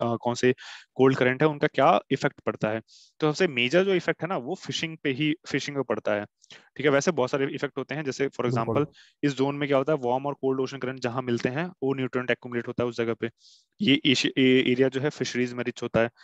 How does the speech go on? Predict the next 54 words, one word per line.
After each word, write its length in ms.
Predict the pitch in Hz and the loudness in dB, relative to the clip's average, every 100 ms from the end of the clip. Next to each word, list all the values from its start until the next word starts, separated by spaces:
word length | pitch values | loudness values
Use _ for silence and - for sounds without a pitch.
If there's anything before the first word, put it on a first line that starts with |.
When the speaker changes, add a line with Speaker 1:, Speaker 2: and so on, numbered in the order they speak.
| - _ - | -20 _ -2
Speaker 1:
कोल्ड 320 | 147 160 170 | 4 4 4
अप-, 420 | - - 147 147 - | -2 -6 -2 -2 0
अपवेलिंग 400 | 131 127 127 135 | 0 2 2 2
करंट 220 | 135 135 | -2 -2
जहाँ 180 | 123 127 | -2 -2
पे 100 | 131 | -4
होता 140 | 127 | -2
है 60 | 143 | -2
वेस्टर्न 280 | 123 - 127 | -2 -6 -4
मार्जिन 300 | 117 117 120 | -4 -2 -4
पे, 80 | 165 | -2
वो 200 | 131 127 | -2 -2
भी 120 | 139 | -2
न्यूट्रिएंट्स 440 | 131 - 131 - | -4 -6 -8 -4
लेके 180 | 123 127 | -2 -2
आता 160 | 123 127 | -2 -2
है 80 | - _ _ _ _ - | -4 _ _ _ _ -10
नीचे 180 | 131 135 | -4 0
से, 80 | 139 | 2
वो 140 | 123 | 0
भी 80 | 127 - - | -2 -8 -10
फिशरीज 360 | - 127 131 123 | -2 0 0 -2
को 100 | 135 | -4
सपोर्ट 300 | - 127 - | -4 -4 -2
करता 240 | 120 - | 0 2
है। 120 | 120 - 127 | 0 -2 -8
Speaker 2:
और 60 | |
फिशिंग 440 | - - - 135 135 | -8 -12 -4 0 2
वहाँ 160 | 117 | 2
पे 160 | 123 123 | 2 2
भी 80 | 117 | 2
रहती 220 | 113 117 | 0 -2
है। 160 | 113 113 | -4 0
Speaker 1:
हाँ, 240 | 120 120 _ _ _ 120 | 0 0 _ _ _ 2
फिर 100 | 170 | 4
Speaker 2:
हम्म। 120 | 131 | 6
Speaker 1:
वार्म 200 | 131 170 | 6 6
करंट 280 | 185 175 185 | 4 2 4
जो 80 | 165 | 2
है 60 | |
ना 80 | 196 | 2
वो 380 | 196 196 233 - | 2 0 0 -4
सी 300 | - - 170 | -8 -6 -2
का 240 | 196 208 - | 2 0 0
वाटर 280 | 135 139 160 | -2 -2 -4
को 80 | 185 | -6
फ्रीज 300 | - 156 147 | -2 -2 -2
होने 140 | 147 | -4
से 100 | 147 | -2
बचाता 400 | 123 120 113 123 | -2 -2 0 0
है, 100 | 151 | -2
इसलिए 240 | 131 143 | -2 -4
जो 100 | 135 139 | -2 0
है, 180 | 139 | 0